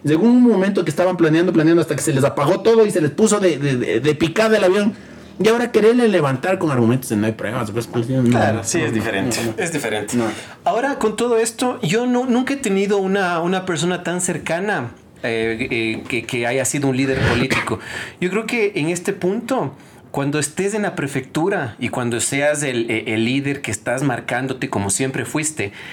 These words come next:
Speaker 2: em, yo creo que ahorita es el momento de decirte que obviamente cuentes con mi apoyo, que eso es lo, lo que siempre has tenido, pero aparte de eso, vas a contar también con mi crítica.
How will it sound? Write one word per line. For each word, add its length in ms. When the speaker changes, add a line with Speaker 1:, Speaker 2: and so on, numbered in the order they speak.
Speaker 2:
em, 760
yo 200
creo 280
que 220
ahorita 800
es 180
el 120
momento 440
de 120
decirte 640
que 240
obviamente 400
cuentes 280
con 120
mi 60
apoyo, 300
que 100
eso 160
es 140
lo, 140
lo 140
que 140
siempre 400
has 100
tenido, 400
pero 160
aparte 420
de 80
eso, 380
vas 160
a 80
contar 300
también 260
con 180
mi 140
crítica. 640